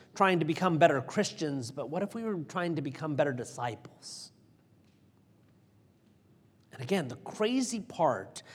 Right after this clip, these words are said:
of the Christmas season is that God seems to believe that we can. God seems to believe that you are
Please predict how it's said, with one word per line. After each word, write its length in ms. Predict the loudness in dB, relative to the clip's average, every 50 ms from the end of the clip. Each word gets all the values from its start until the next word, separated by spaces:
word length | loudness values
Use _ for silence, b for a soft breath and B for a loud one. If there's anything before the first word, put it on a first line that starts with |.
| B B B
of 140 | 0 2
the 60 | 2 0
Christmas 520 | 2 4 4 4 4 2 0 0 0 2
season 460 | 0 0 2 0 0 0 0 -2 -2
is 140 | 0 -2 0
that 260 | 0 0 -2 -2 -2
God 420 | -2 0 4 6 8 6 6 6 0
seems 440 | -4 -2 0 2 2 2 2 0 -2
to 100 | -2 0
believe 840 | 0 2 2 2 2 4 4 2 2 0 -4 -6 -6 -8 -8 -12 -18 -20 b b b b b b b b b b -2
that 180 | 4 4 4 4
we 80 | 4 -2
can. 420 | 0 0 0 0 0 0 -4 -6 -10 -16 -20 -20 -20 -20 _ _ _ _ _ _ _ _ -20 _ _ _ _ _ _ _ _ b b b b b b b b
God 280 | 10 10 12 12 10 8
seems 320 | 4 2 2 2 2 0 2
to 100 | 2 4
believe 580 | 4 4 4 4 6 4 4 4 4 0 2
that 180 | 2 0 0 0
you 420 | 0 4 6 6 6 6 4 2
are 460 | 0 0 2 4 6 6 6 4 4